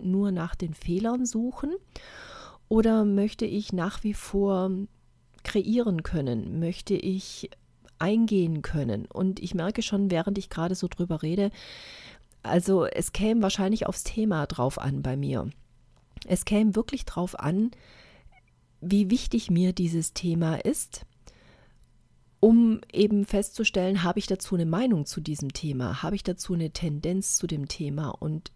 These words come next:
wenn ich das hätte und die Inhalte dem widersprechen würden, dann hätte ich persönlich jetzt tatsächlich ein Problem damit, das so rüberzubringen.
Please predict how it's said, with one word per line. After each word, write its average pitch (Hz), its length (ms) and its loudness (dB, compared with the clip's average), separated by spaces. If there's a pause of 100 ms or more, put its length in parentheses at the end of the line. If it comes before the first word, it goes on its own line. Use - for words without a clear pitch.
(220)
wenn 185 180 0
ich - 200 -8
das - 340 -6
hätte 240 420 0 (560)
und 196 240 4
die 202 160 -4
Inhalte 226 600 0
dem 208 260 2
widersprechen 214 760 -2
würden, 233 280 0
dann 202 140 0
hätte 175 260 -4
ich - 180 -6
persönlich 202 480 0
jetzt 190 180 -8
tatsächlich - 560 -6
ein 165 160 -4
Problem 165 420 -2
damit, 208 320 0
das - 180 -6
so 175 240 2
rüberzubringen. 139 920 -6